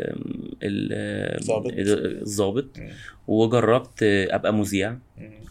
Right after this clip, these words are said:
Speaker 1: وجربت، آه، أبقى ممثل.
Speaker 2: أوكي.
Speaker 1: جربت أبقى مؤلف وملحن ومغني.
Speaker 2: آه.
Speaker 1: مش مغني يعني، مؤدي.
Speaker 2: آه، فاهم.
Speaker 1: آه، وكان ليها تجربة بقى، بس دي اتعلمت منها يعني.
Speaker 2: آه.
Speaker 1: بعد ما اتخرجنا كده بسنتين تلاتة،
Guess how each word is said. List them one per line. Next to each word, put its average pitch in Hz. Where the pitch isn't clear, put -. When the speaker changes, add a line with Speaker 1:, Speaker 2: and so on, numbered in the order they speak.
Speaker 1:
وجربت، 101
آه، 90
أبقى 92
ممثل. 98
Speaker 2:
أوكي. 107
Speaker 1:
جربت 98
أبقى 98
مؤلف 101
وملحن 98
ومغني. 101
Speaker 2:
آه. 117
Speaker 1:
مش -
مغني 190
يعني، 110
مؤدي. 113
Speaker 2:
آه، 131
فاهم. 120
Speaker 1:
آه، 98
وكان 104
ليها 170
تجربة 139
بقى، 98
بس 110
دي 131
اتعلمت 120
منها 92
يعني. 127
Speaker 2:
آه. 110
Speaker 1:
بعد 123
ما 156
اتخرجنا 113
كده 110
بسنتين 110
تلاتة، 127